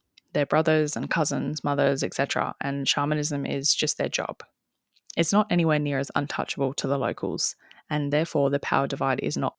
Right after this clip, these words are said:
as wide. I want to mention a specific name of someone who has been accused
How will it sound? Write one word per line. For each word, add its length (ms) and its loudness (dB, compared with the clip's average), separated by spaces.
as 160 -4
wide. 400 -4
I 80 6
want 160 4
to 60 6
mention 360 4
a 140 0
specific 500 2
name 240 2
of 100 0
someone 300 2
who 160 -2
has 180 -4
been 140 -2
accused 460 -2